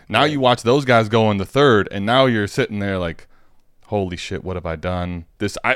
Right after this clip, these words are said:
Speaker 1: I was
Speaker 2: Right.
Speaker 1: kind of F from the beginning, right? And I, I, I like, I, I don't mind mixing in some fourteen teams, but I think the majority of my leagues are twelve and will stay that way. I'll probably still do some fourteens coming up. Like, it's,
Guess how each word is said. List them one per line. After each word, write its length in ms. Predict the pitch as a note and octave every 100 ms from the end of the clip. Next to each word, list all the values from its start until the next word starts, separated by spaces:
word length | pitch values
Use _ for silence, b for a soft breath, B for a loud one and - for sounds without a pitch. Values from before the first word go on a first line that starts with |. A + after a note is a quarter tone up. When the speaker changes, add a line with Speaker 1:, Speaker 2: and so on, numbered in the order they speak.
| -
Speaker 1:
I 80 | A#2
was 140 | A2+
Speaker 2:
Right. 60 | -
Speaker 1:
kind 120 | A2
of 100 | G#2 -
F 200 | G#2+ -
from 180 | G#2+
the 60 | F#2+
beginning, 480 | E2 E2 G#2 D#2+ C2+
right? 280 | F2+ F2+ -
And 360 | F#2 F2+ F2 E2 _ b b b b b b b
I, 100 | F3 G3+
I, 180 | A#3+ - - _ - _ -
I 80 | D3+
like, 200 | E3+ E3
I, 260 | D#3 F3 B2
I 40 |
don't 120 | F#3 C3
mind 220 | C#3 C#3+
mixing 220 | C3+ B2+
in 60 | B2
some 120 | A2+
fourteen 360 | A#2 A2 A#2+ A2+
teams, 260 | A#2 A2
but 120 | G#2 F#2
I 60 |
think 260 | F#2+ G2 -
the 60 | F2+
majority 400 | F2+ F#2 F#2+ F2
of 80 |
my 140 | E2 E2
leagues 280 | E2 D#2+ D#2+
are 100 | D#2
twelve 380 | - F2 F2
and 100 | E2
will 100 | D#2
stay 240 | - D#2+ D#2+
that 200 | D#2 G#1+
way. 260 | D#2 D#2 -
I'll 120 | B2+
probably 300 | - F3 C#3
still 220 | - G2+ F2+
do 120 | F#2
some 140 | F2+
fourteens 440 | E2 F2 - F2+ -
coming 240 | F2+ F2
up. 200 | A#2+ -
Like, 160 | E2+ F2+
it's, 260 | - -